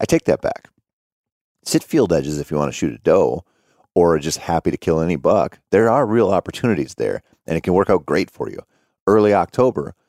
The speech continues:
while it gives you chances at big bucks if you work hard enough, is also a great time to just go hunt deer.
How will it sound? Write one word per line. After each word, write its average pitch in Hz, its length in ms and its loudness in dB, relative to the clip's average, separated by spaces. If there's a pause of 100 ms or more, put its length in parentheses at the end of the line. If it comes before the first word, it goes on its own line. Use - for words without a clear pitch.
(160)
while 80 180 4
it 78 100 0
gives 85 220 -2
you 87 80 -2
chances 82 440 -2
at 67 200 -2
big 80 260 0
bucks - 280 -6
if - 120 -10
you 71 80 -4
work 90 220 0
hard - 160 -10
enough, 60 420 -8
is 107 120 -6
also 147 300 -2
a 110 60 0
great 82 220 -2
time 80 180 -6
to 71 80 -4
just 80 180 -6
go 95 140 -2
hunt - 300 -8 (160)
deer. - 380 -4